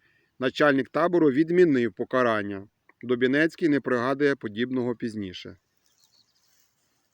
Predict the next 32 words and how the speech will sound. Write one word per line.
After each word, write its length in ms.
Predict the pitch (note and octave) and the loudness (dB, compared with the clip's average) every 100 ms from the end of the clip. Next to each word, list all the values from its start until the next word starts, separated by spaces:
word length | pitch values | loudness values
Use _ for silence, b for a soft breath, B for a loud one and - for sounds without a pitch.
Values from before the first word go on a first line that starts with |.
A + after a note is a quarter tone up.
| _ _ _ _ _ _ _ _ _ _ _ _ _ _ _ - | _ _ _ _ _ _ _ _ _ _ _ _ _ _ _ -4
Незадовго 520 | C#3 D#3 D#3+ F#3 D3 | 0 2 6 4 4
після 260 | C#3 A#2+ C#3 | 0 -2 0
того 300 | F#3 G3 F3 | 4 4 4
перевели 400 | D3 C#3 D3 D#3+ | 2 2 4 2
братів 360 | C#3+ C3+ D#3 | 2 0 0
на 120 | C#3 B2+ | 0 0
перший 380 | D3 D#3 - | 0 0 0
лагерний 500 | C3 C3 C3+ C3 C3+ | 2 2 2 0 -4
пункт. 320 | B2 A2+ G#2+ G#2+ | -6 -8 -8 -4
Він 280 | C3 D#3 | -2 -2
був 240 | C3 D3 D3+ | 2 2 2
поруч, 380 | C#3+ B2+ A2+ - | 2 2 0 -4
тільки 300 | C#3 - A#2+ | -4 -4 -4
залізничну 600 | B2 A#2+ C3 D#3+ - C3+ | -2 0 -2 -2 -4 -2
колію 360 | D3 D#3 D3+ | 2 2 2
треба 300 | - A#2+ B2+ | 0 -2 -2
було 220 | A#2 A#2+ | -4 -4
перейти. 520 | A2+ A2+ A#2 - F#2 E2+ _ b b b | -2 -4 -4 -8 -14 -14 _ b b b
Свідків 460 | - C#3+ E3+ - D#3+ | -4 0 2 2 0
було 300 | B2+ C#3 C#3 | 2 4 4
до 120 | B2+ | 2
чотириста 540 | - - D#3 D3 - | -4 -4 -2 -2 -6
братів. 500 | B2 B2+ A2 G#2 E2+ _ _ _ _ _ _ _ _ b b b | -6 -6 -8 -12 -14 _ _ _ _ _ _ _ _ b b b
В 60 | _ | _
таборі 360 | D3 F3 F3 D#3 | 0 2 2 2
були 240 | C3+ C#3+ | 2 2
збори, 440 | G#2 A#2+ E3 E3+ | 0 4 4 6
групи, 440 | C3+ A#2 D#3 - B2+ | 2 2 0 0 -4
проводили 540 | - B2+ D#3 D3+ D3 | -2 0 2 2 2
всі 280 | C3 - F3+ | 0 -4 -4
теократичні 800 | D#3 C#3+ B2 B2 - E3 - C#3 | 0 0 0 -2 0 0 0 -6
зібрання. 600 | A2 C3+ C3 A#2+ G2+ | -4 -2 0 -2 -4